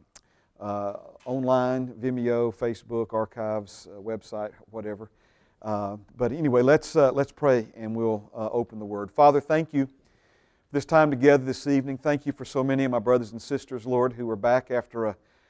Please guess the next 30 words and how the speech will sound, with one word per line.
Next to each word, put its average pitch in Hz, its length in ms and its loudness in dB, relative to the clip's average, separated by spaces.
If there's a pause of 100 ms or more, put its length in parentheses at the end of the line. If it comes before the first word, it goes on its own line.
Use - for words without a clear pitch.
(200)
uh, 117 300 4
a 113 40 0
couple 147 320 0
of 123 60 0
weeks, - 540 0
uh, 120 240 0
off. 135 640 4
I 127 40 -20
thank 127 320 -8
you, 131 80 -4
Lord, 127 220 4
for - 120 -14
their 127 160 0
commitment 131 480 -4
and 117 100 -10
faithfulness, 113 540 -4
Lord, 120 280 2 (420)
not 165 220 2
just 151 360 -2 (180)
to 127 120 -12
me 143 420 4
or 117 80 0
to 113 100 -10
these 113 160 -10
classes 143 720 2
or 120 180 -4
to 131 140 -10
the 117 80 2
other 131 200 4
people 143 500 -2